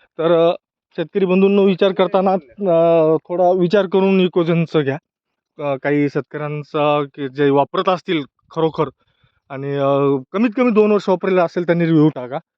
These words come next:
की, अ, खरंच याचं फाउंडेशन स्ट्रक्चर आहे का चांगलं. कारण, अ, आता खूप शेतकरी बंधू सोलर एनर्जीकडे वळतायत, तर फसवणूक होऊ नये, कारण ह्या गोष्टी शेतकरी विकत घेऊ शकत नाही आणि एकदा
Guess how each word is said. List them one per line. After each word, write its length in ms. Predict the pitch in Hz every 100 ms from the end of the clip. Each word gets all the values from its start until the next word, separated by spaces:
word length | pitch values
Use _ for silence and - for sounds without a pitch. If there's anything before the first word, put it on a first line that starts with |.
| _ _ _
की, 180 | 151 151
अ, 200 | 147 147 - _ -
खरंच 220 | 202 202
याचं 200 | 185 170
फाउंडेशन 460 | 165 170 170 156 165
स्ट्रक्चर 380 | - 151 - 151
आहे 160 | 151
का 120 | 151
चांगलं. 340 | 147 135 131 131 - _ _ _
कारण, 280 | 147 147 151
अ, 40 |
आता 340 | 143 143 143 156 -
खूप 200 | 190 165
शेतकरी 300 | 170 - 170
बंधू 520 | 160 160 165 165 160 175 _ _ _ _ _ _ _ -
सोलर 340 | - 156 151
एनर्जीकडे 440 | 151 151 143 147 147
वळतायत, 440 | 143 143 - 131 _ _ _ _
तर 40 | -
फसवणूक 420 | 175 175 190 208 160
होऊ 120 | 151
नये, 120 | 147
कारण 240 | 147 147
ह्या 160 | 143 160
गोष्टी 300 | 156 160 170
शेतकरी 300 | 160 - 170
विकत 180 | 165 165
घेऊ 260 | 143 160
शकत 300 | 156 151 135
नाही 160 | 120 117 _ _ _ _ -
आणि 160 | 139
एकदा 200 | 147 139